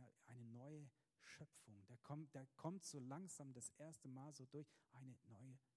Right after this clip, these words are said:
Schöpfung, ein, durch das Wirken Gottes im Leben eines einzelnen Menschen. Von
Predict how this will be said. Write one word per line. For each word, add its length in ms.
Schöpfung, 560
ein, 140
durch 160
das 280
Wirken 380
Gottes 480
im 100
Leben 380
eines 340
einzelnen 420
Menschen. 440
Von 360